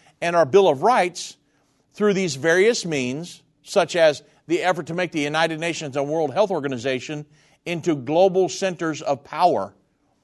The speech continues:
That's what the United Nations was designed to be, right? With member states being forced to comply with whatever agendas they set and thereby undermining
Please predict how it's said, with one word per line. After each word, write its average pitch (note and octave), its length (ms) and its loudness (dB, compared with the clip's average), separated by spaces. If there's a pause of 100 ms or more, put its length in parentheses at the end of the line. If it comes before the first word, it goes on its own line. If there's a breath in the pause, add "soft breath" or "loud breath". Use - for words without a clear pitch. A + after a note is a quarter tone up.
(140)
That's - 200 -6
what A#2 80 -16
the D#3 60 -4
United C#3+ 360 -2
Nations D3+ 420 -8
was C#3 260 -8 (180)
designed D#3+ 440 -2
to D#3+ 40 -4
be, F#3 200 -2
right? C#3 300 -2 (1300)
With E3 180 0
member G3+ 340 4
states E3+ 640 -4 (340)
being D#3+ 260 -2
forced F#3+ 400 0
to F3 80 -6
comply D#3+ 400 0
with C#3+ 140 -6
whatever G3+ 360 2
agendas E3+ 380 -4
they F#3 120 0
set B2 480 -2 (180 soft breath)
and B2 200 -8
thereby C#3 580 0
undermining C#3 920 -4